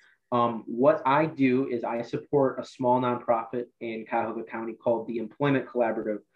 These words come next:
of Cuyahoga County. So we go by the E C C for short. Um, and what we do is we work with sixty nonprofit agencies throughout Cuyahoga County.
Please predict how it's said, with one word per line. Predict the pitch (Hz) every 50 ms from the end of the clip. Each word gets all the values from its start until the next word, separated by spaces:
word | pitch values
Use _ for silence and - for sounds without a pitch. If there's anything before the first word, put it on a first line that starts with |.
| _ _ _ _ -
of | 120 -
Cuyahoga | - 131 120 113 110 113 - 110
County. | - - 127 117 101 101 101
So | - - 120 113
we | 107 104 110 123
go | 131 127 120
by | 123 123 123 120 117 117 107 - - _
the | 120 123 151 135
E |
C | 131 - - 156
C | - - 156 147
for | - - 135
short. | - - - 131 123 135 - - - _ _ _ _ _ _ _ _ _
Um, | 131 127 123 120 120 -
and | 135 123
what | 120 131 151 151
we | 160 170
do | 156 135 135 131 143 156 151
is | 127 123 117 110 110
we | 120 131
work | 131 135 131 -
with | 131 120
sixty | - - - 147 143 - - 160 151
nonprofit | 135 127 123 131 131 131 - - 131 123 117 - 123
agencies | 117 117 117 113 110 - - 123 113 - - _
throughout | - 127 120 120 123 123 120 - -
Cuyahoga | - 127 117 117 117 117 113 -
County. | - 113 107 98 - -